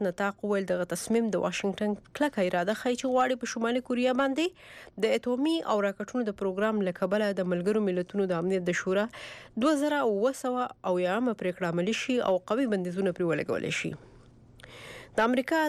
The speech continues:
د خارجه وزارت نطاق جان کربي پرون وویل چې د خزانې وزارت داسې اقدام پیشنهاد کړی دی چې د امریکا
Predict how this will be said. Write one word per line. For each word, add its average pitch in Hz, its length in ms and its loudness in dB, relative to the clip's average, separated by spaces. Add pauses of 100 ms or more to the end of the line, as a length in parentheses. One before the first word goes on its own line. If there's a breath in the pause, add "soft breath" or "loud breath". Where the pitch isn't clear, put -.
د 247 120 -8
خارجه 220 340 0
وزارت 214 380 -2
نطاق 202 320 -2
جان 185 180 -2
کربي 196 340 -2
پرون 208 220 2
وویل 196 180 0
چې 185 160 -2
د 175 80 -4
خزانې 185 400 -2
وزارت 185 420 -2 (220)
داسې 202 540 -2
اقدام 180 320 0
پیشنهاد 175 480 -2
کړی 247 180 2
دی 302 140 -2
چې 302 60 -2 (100)
د 269 80 4
امریکا 277 340 0